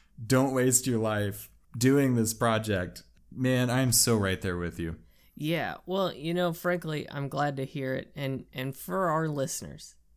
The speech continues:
Speaker 2: I just want you to know, if you're trying to live up to that, "Don't waste any time of your life," you know, y-, y-, you're not gonna be able to, to squeeze every second out. But I will say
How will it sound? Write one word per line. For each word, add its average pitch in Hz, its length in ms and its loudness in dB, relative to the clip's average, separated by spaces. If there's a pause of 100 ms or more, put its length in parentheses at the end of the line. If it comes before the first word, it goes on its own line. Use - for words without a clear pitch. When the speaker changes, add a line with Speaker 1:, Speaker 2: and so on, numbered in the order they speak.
Speaker 2:
I 139 120 -4
just 156 240 -4
want 156 200 -2
you 147 120 -4
to 139 80 -4
know, 123 240 -6
if - 160 -14
you're 135 80 -8
trying 151 340 -2
to 147 80 0
live 143 240 -2
up 135 200 -2
to 139 120 -4
that, 131 260 -2 (160)
"Don't 143 260 -2
waste 143 340 -4
any 139 240 -2
time 135 320 -4
of 131 120 -8
your 131 160 -4
life," 131 400 -4 (220)
you 131 160 -4
know, 147 460 0 (220)
y-, 104 120 -12 (120)
y-, - 120 -20 (240)
you're 151 160 -4
not 165 220 0
gonna 147 180 -2
be 151 160 -2
able 147 200 -2
to, 131 260 -2 (240)
to 131 280 -6
squeeze 170 460 -2
every 156 260 -2
second 139 420 -4
out. 131 280 -6 (240)
But 143 220 -2
I 139 80 0
will 160 280 0
say - 440 -4